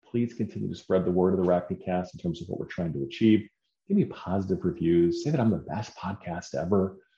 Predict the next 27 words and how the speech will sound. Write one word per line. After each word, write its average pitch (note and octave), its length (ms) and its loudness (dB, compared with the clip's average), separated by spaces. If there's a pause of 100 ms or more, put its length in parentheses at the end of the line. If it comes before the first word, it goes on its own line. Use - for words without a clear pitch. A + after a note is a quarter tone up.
(240)
on F2 160 0
Spotify, F#2+ 760 2
Apple, F2 280 -2
and D#2+ 80 -2
all F2+ 200 0
places G2 320 -4
where E2 100 -4
podcasts F2+ 640 -2
are D2+ 80 -2
heard. G#2+ 400 4 (720)
Infinite G#3 400 6
gratitude B2 560 2
to G#2 80 -4
you A#2+ 500 4 (380)
to G#2 500 0 (160)
tuning A#2 300 2
in. A2+ 340 0
I G2+ 40 -8
hope A2 200 -8
you A2 60 -2
found G2 360 -2
this - 480 -4
podcast F#2+ 560 -2 (100)
useful, G2+ 600 -4
entertaining, F#2+ 680 -2 (300)
and - 160 -12
fun. A#2 320 2